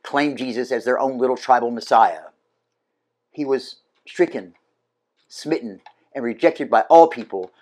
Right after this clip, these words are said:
so that he might reconcile all people to God and to each other. Since no single people group claimed him as their own, he was able, he was and is able to claim all people, to embrace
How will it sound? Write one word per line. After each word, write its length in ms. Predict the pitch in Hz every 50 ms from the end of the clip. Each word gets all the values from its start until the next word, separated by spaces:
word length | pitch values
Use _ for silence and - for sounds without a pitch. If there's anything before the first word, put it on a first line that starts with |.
| _ _
so 140 | - 156
that 200 | 135 135 127 120
he 120 | - 170 175
might 200 | 147 151 151 135
reconcile 600 | 147 151 - 135 - - 131 127 127 - - _ _
all 180 | - 208 220 220
people 340 | - - 127 - - 101
to 100 | 101 -
God 400 | 90 85 101 98 98 95 98 95 - -
and 80 | 113 110
to 120 | - 113
each 140 | 113 104 -
other. 300 | 101 92 87 85 80 - _ _ _ _ _ _ _ _ _ _ _ _ _ _ _ _ _ _ _ _ _ _ _ _ _
Since 320 | - - 139 127 - -
no 460 | 139 143 147 160 170 175 185 190 180 _
single 320 | _ - - 170 151 135 127
people 300 | 123 - 113 107 - 127
group 300 | 101 107 101 101 101 _
claimed 440 | - - - 143 147 147 139 127 -
him 260 | - 85 82 85 85 _ _ _ _ _ _ _ _ _ _ -
as 200 | 127 120 - -
their 220 | 104 98 - -
own, 420 | 143 143 131 107 87 82 82 - _ _ _ _ _ _ _ _ _ _ _ _ _ _ _ _ _ _ _ _ _ _ _ _ _ _ _ _ _
he 60 | -
was 140 | 147 135 123
able, 460 | 139 143 151 135 135 131 123 127 - - -
he 100 | 165 170
was 400 | 147 170 180 180 156 147 143 -
and 120 | - 143 151
is 160 | 151 131 -
able 200 | - 139 113 110
to 80 | - -
claim 260 | - - - 117 113
all 160 | - 73 113
people, 460 | 107 - - 120 - - 87 87 90 _ _ _ _ _ _ _ _ _ _ -
to 120 | - -
embrace 360 | 104 92 110 117 117 110 -